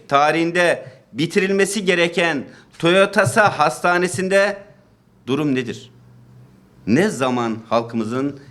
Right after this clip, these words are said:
hizmetine açılacaktır? İki, bin dokuz yüz kırk üç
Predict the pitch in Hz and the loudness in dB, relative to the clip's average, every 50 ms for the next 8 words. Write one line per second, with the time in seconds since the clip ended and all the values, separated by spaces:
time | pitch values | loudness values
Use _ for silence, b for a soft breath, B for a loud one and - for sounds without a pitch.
0 | B B - 120 117 113 123 117 113 - 123 123 127 131 143 - - - - _ | B B -4 -4 -2 0 0 -2 -2 -2 -2 -2 -2 -2 -4 -8 -12 -20 -20 _
1 | _ - 98 - 113 101 98 95 98 87 - - - 76 - - - - - - | _ -14 -12 -8 -4 -4 -4 -4 -4 -6 -8 -10 -14 -14 -14 -14 -16 -20 -20 -20
2 | - - - _ - - - - - - - - - - B B B B B B | -20 -20 -20 _ -20 -20 -20 -20 -20 -20 -20 -20 -20 -20 B B B B B B
3 | B B - 113 113 - 165 120 - - - - _ _ _ _ _ _ B B | B B -6 -4 -2 0 0 0 -2 -6 -14 -20 _ _ _ _ _ _ B B
4 | B B B B B - 160 202 220 214 214 214 233 214 202 226 220 - - - | B B B B B 0 2 2 4 2 2 2 0 -4 -4 -4 -6 -6 -4 -4
5 | 220 - - 226 214 214 - - | -4 -2 0 -4 -4 -4 -8 -14